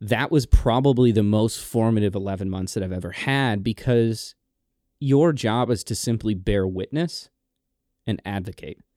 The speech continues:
And that really got me to change my perspective and think, "Okay, this is about simply listening first." And so from there, it sort of blossomed to being able to be a therapist who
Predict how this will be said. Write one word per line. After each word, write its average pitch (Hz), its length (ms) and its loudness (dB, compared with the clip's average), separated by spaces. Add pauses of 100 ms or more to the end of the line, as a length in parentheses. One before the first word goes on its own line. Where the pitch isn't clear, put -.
(160)
And 123 160 2
that 143 260 2
really 139 360 6
got 113 340 0
me 117 420 2 (640)
to - 120 -6
change 131 580 2
my 110 140 0
perspective 113 720 -2
and 98 140 -2
think, 107 360 -4
"Okay, - 180 0
this 117 220 0
is 165 160 -2 (340)
about 117 580 -2 (320)
simply 131 340 2
listening 95 420 -4
first." - 400 -18 (420)
And 135 140 2
so 156 100 4
from 139 220 4
there, 127 320 4
it - 100 -2
sort 175 200 4
of 139 80 0
blossomed 107 520 -2
to 107 260 0
being 120 380 4
able 113 240 2
to 113 100 -6
be 101 120 0
a 98 60 2
therapist 101 580 -2
who 104 460 0